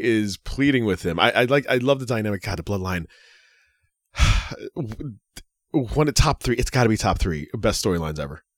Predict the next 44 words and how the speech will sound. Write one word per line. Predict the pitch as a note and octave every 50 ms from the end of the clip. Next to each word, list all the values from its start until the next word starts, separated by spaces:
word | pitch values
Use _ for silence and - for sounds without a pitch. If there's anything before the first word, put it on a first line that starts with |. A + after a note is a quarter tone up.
| _ _ -
Ever. | A2+ G#2+ D3 B2+ F#2+ - - G#2+
I, | A2+
and | A#2+ C3+ B2+ C3
this | B2+
is | A#2
not | C3 D3 C#3 A#2
recency | B2+ C3+ B2 - B2 G#2+ A2
bias. | F#2+ G#2+ F#2+ D2 - - -
One | - A#2 A2+ C3 C#3
of | C#3 A#2 G#2 F#2
the | - - A#2+ A2+ F#2 -
top | - - C#3 C3+ -
ten, | - - C#3+ C3 A#2 - B2
top | A2 - - D#3+ D3+
three | - - A#2 C3 A#2+
storylines | - - C3+ B2+ A#2+ A2 G#2 G2+ F#2
ever | - G2+ F#2+ G2 F#2+
just | F#2 A2 F#2+
because | A2+ G2+ G2 G#2 G2 F#2
of | F2 F#2+ F2 E2+ E2+ E2+
the | F#2
way | F2+ F2+ G2 G#2 A2
it's | G#2+ -
played | - - G2+ F#2+
out | F#2 E2+ D#2+ -
for | -
the | E2+
last | E2+ E2 D#2 D2+ D2+ -
year | - E2 D#2
and | C#2+ C#2+
a |
half. | D2+ B1+ A1 G#1+ - - _ _ _ _ - _ - _ _ -
And | - F#2 F2 E2+ F2 F2 F2 - -
leading | B2+ A2+ A2+ G#2 B2 B2+ C3+ C3+
up | A#2+ A2+ -
to | - G#2+
this | G2 F#2+ G#2 B2 A#2+ -
point | - - A#2+ A2 F#2+
here, | F2+ G2 F2+ D#2+
which | E2 F2 -
is | F#2+ E2
why | G2 F#2+ F#2
I'm, | F#2 F#2 F#2+ F2+ -
I'm | F2+ F#2 F2+ F2+ E2